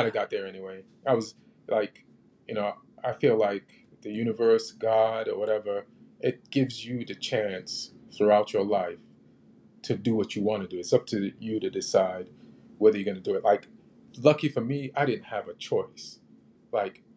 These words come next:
Speaker 1: I just was like, "Yeah." And then normally when I make up my mind like that,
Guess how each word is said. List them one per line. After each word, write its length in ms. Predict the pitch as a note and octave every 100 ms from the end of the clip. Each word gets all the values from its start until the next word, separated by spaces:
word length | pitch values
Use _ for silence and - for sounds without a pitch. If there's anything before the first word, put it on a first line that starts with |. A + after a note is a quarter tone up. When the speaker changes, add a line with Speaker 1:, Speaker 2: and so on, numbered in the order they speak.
| -
Speaker 1:
I 120 | A#2+
just 200 | G#2 -
was 200 | F#2+ -
like, 340 | F2 F2+ - - -
"Yeah." 360 | G2+ D3 D3+ F#2 - - _ _
And 140 | A2+ A2+
then 240 | G#2+ G2+ - _ -
normally 340 | D#3 D#3+ D3+
when 140 | C#3
I 60 | C3+
make 240 | C3+ B2+
up 80 | A#2
my 100 | A2
mind 360 | G2+ A2 A#2+ B2
like 220 | B2+ A#2+
that, 260 | C3 B2+